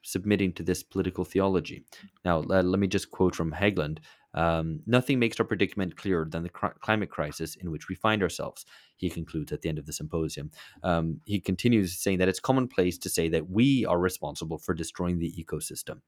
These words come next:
and explain ecocide with reference to our supposed greedy or selfish human nature. But the issue is that we cannot actually own and take responsibility for the economic life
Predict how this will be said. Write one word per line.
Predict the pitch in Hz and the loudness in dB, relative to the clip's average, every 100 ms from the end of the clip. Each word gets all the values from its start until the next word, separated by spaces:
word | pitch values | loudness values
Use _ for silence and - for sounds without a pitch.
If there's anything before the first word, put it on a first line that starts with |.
| - - - - | -20 -20 -14 -2
and | 95 | -2
explain | - - 107 104 | -2 4 4 4
ecocide | 104 107 101 - 90 85 | 2 2 2 4 2 2
with | 85 80 | 0 2
reference | 87 - 82 - | 2 2 -6 -2
to | 92 | -2
our | 85 | 0
supposed | 85 92 90 85 - | -2 0 -2 -2 -6
greedy | 95 82 82 | -6 -4 -2
or | 80 | 0
selfish | 73 85 78 80 - | 2 0 0 -4 -4
human | 85 82 | -2 0
nature. | 85 87 - - _ _ - - - | 0 -2 -4 -12 _ _ -20 -20 -4
But | - | 0
the | 113 135 | 6 6
issue | 151 123 | 6 2
is | |
that | 110 101 | 2 -2
we | 101 143 127 87 | 0 2 2 0
cannot | - 110 113 - | -2 0 2 2
actually | 98 - 117 - | -2 0 -2 0
own | 92 82 87 | -2 -2 -6
and | 90 90 | -8 -8
take | 92 | -6
responsibility | 95 - - 92 92 98 101 85 | -4 -6 -4 -4 -2 0 0 0
for | 80 - | -6 -6
the | 85 95 | -6 -6
economic | - 98 87 85 | -6 -4 -2 -4
life | 85 80 78 | -2 -2 -4